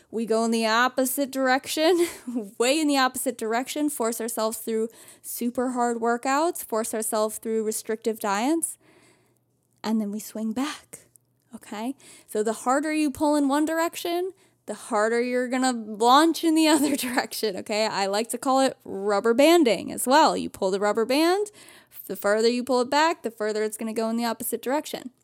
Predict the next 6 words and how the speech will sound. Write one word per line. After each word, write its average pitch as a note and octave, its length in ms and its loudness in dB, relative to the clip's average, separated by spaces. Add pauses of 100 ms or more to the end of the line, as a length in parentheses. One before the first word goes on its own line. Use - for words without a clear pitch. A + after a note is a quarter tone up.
(880)
So A3 480 -2 (460)
what B3 260 -2
we B3+ 140 0
need B3+ 260 2
to B3 100 -4
do A3+ 540 2